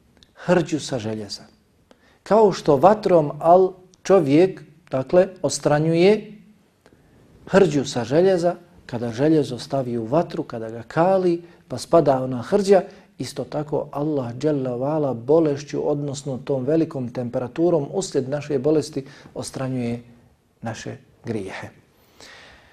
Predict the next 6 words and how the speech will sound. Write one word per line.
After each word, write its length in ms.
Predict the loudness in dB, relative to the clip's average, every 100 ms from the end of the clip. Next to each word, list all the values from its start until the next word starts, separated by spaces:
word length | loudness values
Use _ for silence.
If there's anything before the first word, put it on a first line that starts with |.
| _ _ _ _ _ _ _ _
Naprotiv, 480 | 0 2 2 4 6
Allahov 380 | 6 4 2 0
poslanik 480 | -2 -2 -2 -2 0
alejhi 340 | 2 2 -2
salatu 380 | 0 2 2 0
vesselam 260 | -4 -6